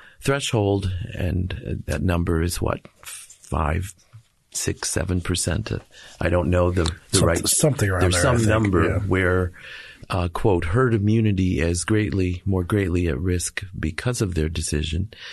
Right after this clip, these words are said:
Speaker 1: that we then have a dilemma between parental rights and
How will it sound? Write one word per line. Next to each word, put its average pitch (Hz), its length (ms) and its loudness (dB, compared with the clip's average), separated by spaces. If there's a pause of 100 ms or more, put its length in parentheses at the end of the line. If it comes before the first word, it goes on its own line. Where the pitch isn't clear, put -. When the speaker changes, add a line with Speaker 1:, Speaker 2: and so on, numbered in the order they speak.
(300)
Speaker 1:
that 95 440 0 (1080)
we 101 220 2
then 107 300 2
have 110 200 0
a 110 40 2
dilemma 107 480 2
between 90 640 0
parental 85 580 0
rights 87 520 0
and 85 500 0